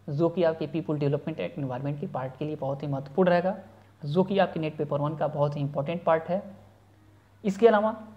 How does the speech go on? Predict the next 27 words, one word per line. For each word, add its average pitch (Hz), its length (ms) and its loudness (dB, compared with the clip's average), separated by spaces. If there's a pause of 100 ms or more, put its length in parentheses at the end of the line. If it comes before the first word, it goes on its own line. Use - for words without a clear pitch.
(540)
टीचिंग 226 280 4
से 220 160 2
जुड़े 156 200 0
हुए 131 180 0 (640)
जितने 165 320 0
भी 175 100 2
आपके 156 300 0
कोर्सेज 156 380 -4
हैं, 196 380 -8 (580)
आपके 143 240 -2
कॉम्पिटिटिव 147 520 -4
एग्जाम 160 320 0
हैं, 175 300 -6 (320)
उनके 220 260 4
लिए 175 140 4
भी 185 120 2
आज 147 260 2
के 151 60 -2
वीडियो 147 300 0 (380)
का 156 100 -2
टॉपिक 151 300 -2
जो 165 120 -2
है 190 240 -4
बहुत 143 240 0
ही 208 60 -2
मूल्यवान 131 360 -2
रहेगा। 135 300 -6